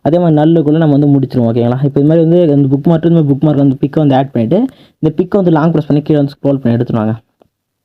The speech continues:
கரெக்டாக அந்த ஃபர்ஸ்ட் குரூப்புக்கு டவுன்ல எடுத்துன்னு வந்துட்டு இப்போ இந்த லேயரை சூஸ் பண்ணுங்க. சூஸ் வந்து போயிட்டு இங்க வந்து blending and opacity சொல்லிட்டு ஒரு ஆப்ஷன் கிளிக் பண்ணுங்க. கிளிக் பண்ணிட்டு இந்த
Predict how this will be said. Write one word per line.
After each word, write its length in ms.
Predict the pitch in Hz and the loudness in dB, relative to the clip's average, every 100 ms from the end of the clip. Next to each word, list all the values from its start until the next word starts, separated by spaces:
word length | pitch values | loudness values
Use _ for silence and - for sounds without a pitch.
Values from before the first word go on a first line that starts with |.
| _ _ _ _ _ _ | _ _ _ _ _ _
கரெக்டாக 180 | 143 175 | -2 0
அந்த 100 | 175 | 0
ஃபர்ஸ்ட் 300 | 151 160 - 180 | -2 -2 -2 0
குரூப்புக்கு 340 | 156 147 139 175 165 139 | 0 0 0 2 2 2
டவுன்ல 240 | 139 139 | 0 0
எடுத்துன்னு 200 | 135 135 | 0 0
வந்துட்டு 280 | 123 117 180 | 0 0 0
இப்போ 140 | 185 156 | 2 0
இந்த 80 | 143 | 2
லேயரை 200 | 151 165 - | 2 0 -2
சூஸ் 160 | 156 | -4
பண்ணுங்க. 220 | 120 113 120 | -2 -2 -2
சூஸ் 140 | 190 180 | -2 0
வந்து 120 | 156 | 0
போயிட்டு 160 | 147 | 0
இங்க 80 | 156 | 0
வந்து 160 | 156 147 127 | 0 0 0
blending 300 | 151 165 175 | 2 2 2
and 100 | 156 | 2
opacity 400 | 143 165 165 170 170 | 0 0 -2 -2 -2
சொல்லிட்டு 200 | 151 139 | 0 0
ஒரு 80 | 131 | -2
ஆப்ஷன் 280 | 143 143 131 | -2 -2 0
கிளிக் 160 | 123 - | -2 -2
பண்ணுங்க. 240 | 131 117 120 _ _ _ - | -2 -2 -2 _ _ _ -4
கிளிக் 160 | 185 - | -2 0
பண்ணிட்டு 200 | 180 175 | 0 2
இந்த 100 | 185 | 2